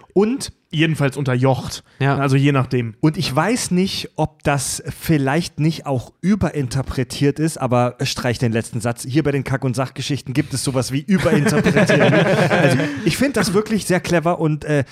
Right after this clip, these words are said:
Speaker 1: viele meinen, dass, ähm, in der neuen Timeline, also ab First Class, die neuen Filme mit Michael Fassbender und, äh, dem Herrn McAvoy, ähm,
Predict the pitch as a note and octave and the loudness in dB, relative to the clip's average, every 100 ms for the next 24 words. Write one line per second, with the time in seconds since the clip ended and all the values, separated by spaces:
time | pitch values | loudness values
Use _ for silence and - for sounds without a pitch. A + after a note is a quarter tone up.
0 | - - - - - A3+ F#3+ C3+ E3+ G#3 | -10 -18 -14 -6 0 2 2 0 0 -2
1 | E3 C3+ C3+ - _ _ - C3+ C3+ C3 | 0 -2 -2 -6 _ _ 0 2 2 0
2 | B2 - - _ _ _ D3 C#3 B2+ D3 | -4 -16 -20 _ _ _ 2 4 4 2
3 | G#3 C#3 - C3 B2 A#2+ A2+ C3 D#3 A#2+ | 2 0 -4 -4 -2 0 0 0 0 -2
4 | C3 C#3+ - - D3 B2+ - - B2 B2 | -2 -4 -4 -4 -2 -2 -4 -4 0 0
5 | A3 - - _ - - A#2+ B2 E3 E3+ | -2 -6 -12 _ -10 -2 0 2 0 0
6 | E3 E3 C3 B2+ A#2+ A#2+ B2+ - D#3 D3+ | 0 0 -2 -2 -4 -4 -4 -4 -4 -2
7 | D#3 C3+ B2 B2+ A#2+ G#2+ A2+ G#2+ A2+ G#2+ | 0 0 0 0 0 0 -2 -2 -2 -2
8 | B2+ - G#2+ A2+ F3 - - - - - | -4 -2 -2 -2 -2 -10 -20 -20 -10 -2
9 | B2 A#2+ | 0 0